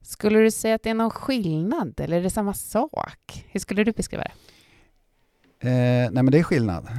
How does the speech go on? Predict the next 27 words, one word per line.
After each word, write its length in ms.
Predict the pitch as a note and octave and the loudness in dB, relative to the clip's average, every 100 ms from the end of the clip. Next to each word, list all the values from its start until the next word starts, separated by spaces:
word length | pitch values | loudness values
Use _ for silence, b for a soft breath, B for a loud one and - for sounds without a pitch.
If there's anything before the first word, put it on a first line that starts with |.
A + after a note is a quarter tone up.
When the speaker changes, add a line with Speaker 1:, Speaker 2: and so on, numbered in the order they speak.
| C3 | -8
Speaker 2:
Den 240 | B2 B2+ B2+ | -2 2 4
allra 540 | A#2+ A2 A2 A2 G#2 | 4 2 2 2 0
första 560 | - A2+ - - G#2 G#2 | 2 2 2 2 2 4
uppenbara 560 | G#2+ - G2+ A2+ D3+ | 2 2 4 6 6
skillnaden, 500 | D3 A#2+ G2 F#2+ G2 | 4 2 2 0 0
det 80 | G#2+ | 0
är 80 | A#2 | 0
väl 180 | A2 G2+ | 0 0
ju 80 | |
att, 260 | F#2 - - | -2 -4 -8
att 240 | F#2 - | -8 -6
chef 500 | - B2 C3+ A2 - | 0 2 2 0 -2
är 120 | A2 F#2+ | -2 0
ju 180 | F#2 | 0
en 100 | F2+ | 0
titel. 400 | F2+ - - - - - b b b b b _ _ _ - _ - G2+ | -2 -4 -6 -14 -14 -20 b b b b b _ _ _ -20 _ -10 -2
Eh, 680 | G2 F2+ E2 D#2+ F2 F2+ | 0 0 -4 -6 -6 -6
och 220 | G2 - G#2 | -6 -6 -2
ledare 480 | F#2+ F2 G#2 G#2+ | -2 0 0 2
är 160 | G2+ G2 | 2 0
någonting 500 | F2+ F2+ F2 F2 E2+ | 0 0 -2 -2 -2
man 320 | E2+ F2 E2+ - | -2 -2 -4 -2
är, 380 | C#3+ B2+ C#2 | 0 0 -4
skulle 380 | E2 - - D2+ | -10 -10 -8 -8
jag 120 | D2+ | -8
säga. 360 | - G#1+ G#1+ - - | -10 -10 -10 -14 -10
Eh, 440 | C3 F#2+ F#2 F2+ | -6 -2 -2 0